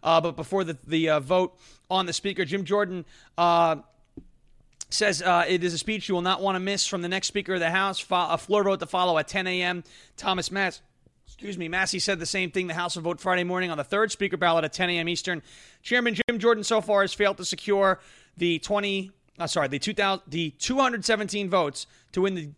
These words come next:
to win the gavel. Is expected a third ballot, uh, before huddling with some rhinos, uh, in a closed-door meeting. Per C N N, the House is, is expected to hold its next vote for Speaker at ten A M Eastern on Friday.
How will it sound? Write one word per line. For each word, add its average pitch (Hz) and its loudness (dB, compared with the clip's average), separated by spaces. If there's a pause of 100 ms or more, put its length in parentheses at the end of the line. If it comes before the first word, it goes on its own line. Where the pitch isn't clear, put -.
(120)
to 180 -4
win 185 -2
the 165 -2
gavel. 170 0
Is 147 -8
expected 175 -4
a 156 -2
third 180 -2
ballot, 165 2 (400)
uh, 156 0
before 156 -2
huddling 156 0
with 151 -6
some 147 -4 (300)
rhinos, 160 -2 (220)
uh, 147 0
in 156 -4
a 147 -2
closed-door 156 -2
meeting. 143 -4 (400)
Per 180 -2
C 196 -2
N 185 -2
N, 196 -2
the 175 -2
House 175 -2
is, 160 -6
is 147 -6
expected 165 -4
to 156 -4
hold 160 -2
its 151 -12
next 170 -4
vote 170 0
for 151 -10
Speaker 165 -4
at 135 -6
ten 170 -4
A 170 -4
M 160 -6
Eastern 165 -6
on 135 -6
Friday. 165 -2